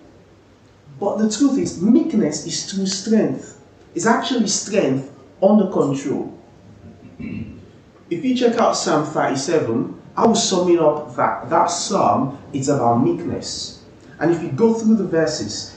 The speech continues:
so verse three tells us to trust in the Lord. Verse four says we should delight in the Lord. Verse five says we should commit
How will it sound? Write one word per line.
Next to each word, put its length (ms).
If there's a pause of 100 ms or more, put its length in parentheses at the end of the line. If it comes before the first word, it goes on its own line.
(120)
so 260
verse 400
three 240
tells 340
us 200
to 120
trust 500
in 140
the 100
Lord. 440 (460)
Verse 420
four 260
says 360
we 100
should 320
delight 500
in 120
the 80
Lord. 480 (400)
Verse 280
five 280
says 200
we 100
should 300
commit 600